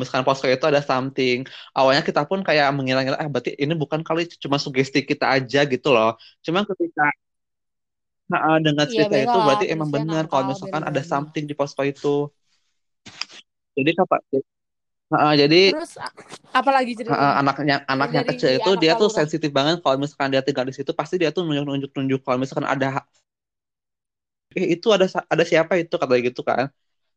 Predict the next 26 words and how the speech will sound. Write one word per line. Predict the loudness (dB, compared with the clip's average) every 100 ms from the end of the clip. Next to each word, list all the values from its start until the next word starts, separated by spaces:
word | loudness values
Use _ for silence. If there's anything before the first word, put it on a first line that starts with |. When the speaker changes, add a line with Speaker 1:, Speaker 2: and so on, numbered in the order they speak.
| _ _
Speaker 1:
Terus, | 4 4 4 _ _ _ _ _ _ -4 2
eh, | 6 6 6 6 6 4
kejadian | 2 4 4 4
lainnya | 4 4 2
Speaker 2:
Ah. | 0
Speaker 1:
itu | 2
katanya, | 0 0 -2
kan | -2 2
dia | 2 4
jualan | 6 6 4 4
gorengan | 4 2 0 -4 -2
kan | -2 -2 -2
si | -4
anaknya | -4 -6 -6 -6
itu. | -4 -2 0 -2 -6 _ _ _ _ _ _ _ _ _ _ -2
Itu | 0 2
siang-siang | 0 0 0 0 2
padahal | 2 2 2 2 2
katanya. | 0 0 -2
Speaker 2:
Ah, | -4
ah. |
Speaker 1:
Itu | -4 -2
nggak | 0 0
tahu | -2 -2
sih. | -6 -6 -10 _ _ _ _
Tapi | -2